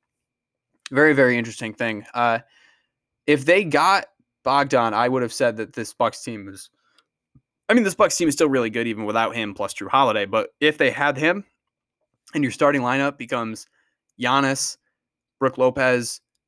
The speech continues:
Chris Middleton, Bogdan, and Jrue Holiday, I mean, holy crap, that's, that's a phenomenal starting five.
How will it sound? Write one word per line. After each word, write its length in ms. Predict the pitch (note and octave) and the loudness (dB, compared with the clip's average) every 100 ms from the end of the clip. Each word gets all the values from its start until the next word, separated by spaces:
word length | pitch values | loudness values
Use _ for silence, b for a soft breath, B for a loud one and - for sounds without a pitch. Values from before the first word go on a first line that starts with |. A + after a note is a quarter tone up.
| _ _ - | _ _ -8
Chris 200 | C#3 C3+ | -6 -2
Middleton, 640 | B2+ B2 C3 A#2+ A2+ A2+ _ _ _ | -2 -2 -4 -4 -6 -10 _ _ _
Bogdan, 680 | B2+ A#2 B2+ A#2+ B2 A#2+ A#2 - | -4 -2 0 0 0 -2 -6 -6
and 300 | A#2 A2 G#2 | -2 -2 -4
Jrue 140 | B2 | -4
Holiday, 360 | A2 A2 C#3+ F3 | 0 2 2 0
I 80 | C3 | -2
mean, 100 | F#2 | -6
holy 500 | - G3+ G#3 C3 G2 | -8 -2 0 0 -6
crap, 600 | - - G#3+ A3+ - - | -12 -12 -4 -2 -2 -4
that's, 240 | D3+ D#3+ C#3+ | -6 -4 -4
that's 240 | C#3 D#3+ D3 | 0 0 0
a 100 | B2 | -2
phenomenal 720 | - D3+ E3+ G3 F#3 C3 G#2 | 0 0 2 4 4 2 0
starting 300 | - B2+ G#2 | 0 0 0
five. 380 | A2 F2+ D#2 | -6 -6 -8